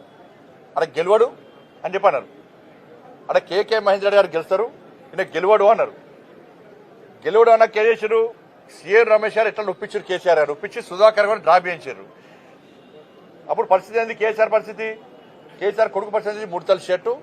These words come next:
రబ్బర్ చెప్పులు, ఆ ఫే-, ఫోటో చూసినా మీరైతే. అది అప్పుడు సీఎం రమేష్ గారే ఆర్థిక సాయం చేసిండు.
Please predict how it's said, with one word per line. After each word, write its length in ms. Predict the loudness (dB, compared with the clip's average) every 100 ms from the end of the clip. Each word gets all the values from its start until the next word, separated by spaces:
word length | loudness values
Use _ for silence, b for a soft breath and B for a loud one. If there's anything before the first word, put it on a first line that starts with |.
| -14 -20 -20 -20 -20 -20 -20 -20 -8
రబ్బర్ 360 | -4 -2 -2 -4
చెప్పులు, 340 | -10 -6 -8 -8 -16 -20 -20 -20 -20 -20 -20 -20 -20 -20 -10 -4
ఆ 60 |
ఫే-, 220 | -4 -2 -4
ఫోటో 280 | -2 -2
చూసినా 240 | -4 -4 -2
మీరైతే. 400 | -2 -4 -6 -16 -20 -20 -10 0
అది 260 | 0 0 -4 -4
అప్పుడు 280 | -2 -4
సీఎం 380 | -6 -4 0 2
రమేష్ 340 | 2 0 0 2
గారే 160 | 2
ఆర్థిక 340 | 4 2 4 2
సాయం 260 | 4 2
చేసిండు. 500 | 0 -4 -14 -18 -20